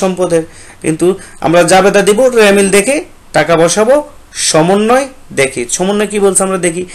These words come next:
দুই নং সমন্বয়, যেহেতু আমরা দুই নং জাবেদা দিয়েছি,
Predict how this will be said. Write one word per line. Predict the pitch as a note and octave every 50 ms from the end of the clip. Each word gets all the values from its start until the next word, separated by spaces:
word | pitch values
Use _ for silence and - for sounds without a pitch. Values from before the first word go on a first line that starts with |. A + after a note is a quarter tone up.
| - - - - - - - C#3+ C#3
দুই | E3 F3+ F3+
নং | F#3 F#3 F#3 -
সমন্বয়, | - F#3 F3+ F3+ F3 F3+ E3+ D#3+
যেহেতু | E3+ E3+ F3+ F#3+ F#3
আমরা | F3 F3 E3
দুই | F3 F#3 F3+
নং | F#3 F3+ F#3 F3+ F3
জাবেদা | F3+ F3 F3+ E3+ E3+ F3 E3
দিয়েছি, | F3 F3 F3 E3+ - F#3+